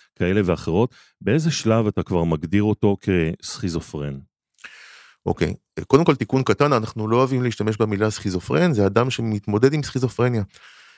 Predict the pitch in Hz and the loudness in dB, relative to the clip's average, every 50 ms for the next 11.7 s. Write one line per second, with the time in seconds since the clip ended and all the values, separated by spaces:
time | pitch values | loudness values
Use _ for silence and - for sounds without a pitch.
0 | - 107 - 92 107 104 101 101 - 113 117 113 - - 107 107 104 101 - - | -10 -8 -2 2 2 2 4 4 4 4 4 2 4 4 4 4 4 0 -2 -2
1 | - - - - 113 120 123 - - 123 120 123 123 123 123 117 104 104 110 110 | -4 -4 -2 2 2 2 2 2 2 4 4 4 4 2 2 0 -2 -2 0 0
2 | 104 98 107 101 101 104 - - 107 - 101 90 - 113 113 107 110 104 104 104 | 0 0 0 0 -2 -2 -4 -4 -4 -4 -4 -4 -2 -2 0 4 4 4 4 2
3 | 101 - 120 113 104 98 95 101 101 101 104 101 - 104 101 127 135 131 - 104 | 0 0 0 0 2 2 2 2 2 2 0 0 0 0 2 2 2 2 0 -2
4 | 101 95 98 101 104 101 - 113 - 92 - 95 - 104 101 107 101 98 95 90 | -6 -4 -2 -2 -4 -4 -4 -6 -6 -6 -6 -6 -6 -6 -4 -4 -2 -2 -2 -2
5 | 95 95 101 104 98 - - 104 101 98 98 95 95 95 95 95 92 87 92 95 | -2 -2 -2 -2 -2 -2 -2 0 2 2 2 2 2 0 0 0 -2 -2 -2 -4
6 | 95 95 90 90 90 104 135 160 - _ - - - - - - - - - - | -4 -4 -4 -4 -4 -4 -4 -6 -8 _ -20 -20 -20 -20 -20 -20 -20 -20 -20 -20
7 | - - - _ _ _ _ - 110 107 - 190 185 156 160 156 135 - - 156 | -20 -20 -20 _ _ _ _ -8 -4 0 4 4 4 6 4 2 2 4 4 4
8 | 156 151 131 - 135 127 127 120 113 123 120 - - 113 101 - - 113 107 113 | 4 4 2 2 2 2 2 2 0 -2 -2 2 4 2 2 2 0 2 2 4
9 | 120 117 110 107 101 101 98 98 90 - - 95 - - 110 107 104 - - 101 | 4 4 4 2 2 2 0 0 -2 -4 -6 -8 -6 -2 -2 -2 0 0 -2 0
10 | 95 95 98 98 92 90 - - 90 87 87 90 87 87 90 87 87 87 87 85 | 0 2 2 0 0 0 -2 -4 -4 -4 -2 -2 0 0 0 0 0 0 -2 -4
11 | - - - 87 87 85 - - 90 90 95 107 110 110 | -4 -4 -2 -2 -2 -2 0 2 4 4 6 6 4 4